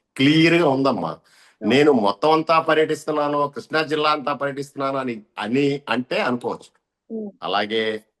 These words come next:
Speaker 1: ఆయన బయలుదేరి అక్కడికి వెళ్ళేలోగా దారి పొడవునా వచ్చిన వాళ్ళకి అందరినీ పలకరించారు. నేను ఆ విజువల్స్ అన్ని మీకు పంపించాను, ఫోటోగ్రాఫ్స్ పంపించాను, విజువల్స్ పంపించాను.
Speaker 2: Hmm.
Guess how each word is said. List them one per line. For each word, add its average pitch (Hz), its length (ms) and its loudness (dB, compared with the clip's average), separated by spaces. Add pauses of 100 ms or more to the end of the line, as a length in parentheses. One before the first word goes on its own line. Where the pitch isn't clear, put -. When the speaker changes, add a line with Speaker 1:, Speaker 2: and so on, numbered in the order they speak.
(380)
Speaker 1:
ఆయన 131 260 -2
బయలుదేరి 160 640 -2
అక్కడికి 131 300 -4
వెళ్ళేలోగా 127 840 -2
దారి 131 280 -2
పొడవునా 139 400 -6
వచ్చిన 131 300 -8
వాళ్ళకి 110 580 -6 (360)
అందరినీ 135 500 2 (380)
పలకరించారు. 107 640 -4
నేను 139 220 4
ఆ 135 40 4
విజువల్స్ 123 480 0
అన్ని 139 140 0
మీకు 127 180 -2
పంపించాను, 104 600 -4
ఫోటోగ్రాఫ్స్ 127 560 -2
పంపించాను, 127 440 -4
విజువల్స్ 120 440 -4
పంపించాను. 92 680 -8 (260)
Speaker 2:
Hmm. 196 160 -8